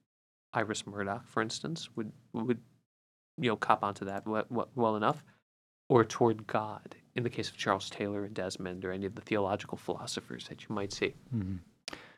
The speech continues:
Speaker 2: Now, you, you mentioned Charles Taylor and, uh, this idea of the buffered self. Does he write about that in A Secular Age?
Speaker 1: It is. That would be, that's the place where he's, he's most, uh, explicit about this. You see it, uh,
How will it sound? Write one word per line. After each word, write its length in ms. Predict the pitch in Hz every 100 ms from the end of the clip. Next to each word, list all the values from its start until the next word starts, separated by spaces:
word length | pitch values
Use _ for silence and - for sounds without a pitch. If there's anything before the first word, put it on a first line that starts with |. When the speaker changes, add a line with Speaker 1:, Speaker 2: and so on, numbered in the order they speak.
| _ _
Speaker 2:
Now, 120 | 165
you, 200 | 180 170
you 100 | 180
mentioned 400 | 160 208 220 151
Charles 580 | 143 156 147 135 120 - -
Taylor 560 | - 180 156 127 113
and, 480 | 127 127 120 117 113
uh, 280 | 113 110 110
this 220 | 127 120
idea 320 | 131 123 131
of 100 | 127
the 100 | 113
buffered 540 | 120 117 135 - 131 113
self. 720 | - - 120 117 165 - - _ _
Does 200 | - 151
he 100 | -
write 180 | 202 185
about 240 | 175 180 170
that 280 | 160 151 -
in 320 | 139 131 131 - - -
A 80 |
Secular 540 | - - 139 147 131 131
Age? 560 | 135 160 180 - - - _ _ - -
Speaker 1:
It 120 | 135
is. 300 | 117 98 -
That 200 | 131 127
would 140 | 147 151
be, 260 | 156 143
that's 240 | 139 156 160
the 80 | -
place 240 | 190 170
where 80 | 139
he's, 180 | 131 127
he's 260 | - 123
most, 680 | 123 127 135 143 143 - - - _ _ _ _ _
uh, 460 | - 117 113 110 110 - _ _ _ - - _
explicit 580 | 131 - - 143 143 -
about 240 | - 160
this. 180 | - -
You 60 | 185
see 220 | - 269
it, 160 | 175
uh, 120 | -